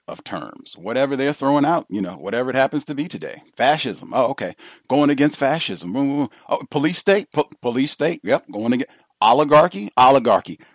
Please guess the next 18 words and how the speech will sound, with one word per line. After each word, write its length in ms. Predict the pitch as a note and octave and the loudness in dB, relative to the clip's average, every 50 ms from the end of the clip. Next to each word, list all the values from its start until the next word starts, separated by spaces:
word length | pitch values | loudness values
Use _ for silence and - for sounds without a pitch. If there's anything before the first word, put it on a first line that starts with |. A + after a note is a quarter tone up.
| _ _ _ | _ _ _
What 260 | - D3+ E3+ A#3+ C4+ C#4 | -4 2 4 4 4 4
are 40 | |
you 180 | A3 G#3 A3+ A3 | 2 -2 -4 -4
even 260 | - A3 G#3 G#3+ D#4 | -4 -2 -2 -2 -4
talking 520 | - - - - A#3+ C#4+ F4+ C#4+ - - B2 | -4 -6 -8 -4 -2 -2 -2 0 2 2 2
about? 400 | F2 D#2+ D2 - - - - - | 2 0 0 0 -2 -4 -6 -6
What 200 | - E4+ - - | -6 -6 -6 -2
are 20 | |
these 220 | - G3 G3 A3 - | -2 -2 -2 -2 -2
terms? 300 | - - - - D4 - | -2 -2 -2 -2 -4 -8
Do 100 | - D4 | -12 -10
you 140 | - A#3+ A#3+ | -6 -2 2
have 300 | G#3+ G3+ G3 D3+ B2+ A#2+ | 2 2 2 0 0 0
definitions, 920 | D3+ G3 G3+ - C3 A2+ A2+ C3 E3 - - A3 A3 A3+ A#3+ B3 - - _ - | 0 0 0 0 0 2 2 2 2 0 -2 -4 -2 -4 -4 -6 -8 -6 _ 0
uh, 140 | D3+ E3 D3+ | 0 0 0
that 220 | D3 D3+ - - | -4 -8 -8 -6
you're 80 | D3+ D3+ | -4 -4
using? 480 | C#3 C3+ D#3 F3+ F#3 F3 F#3 F#3 F#3 | -6 -6 -8 -10 -8 -6 -6 -6 -8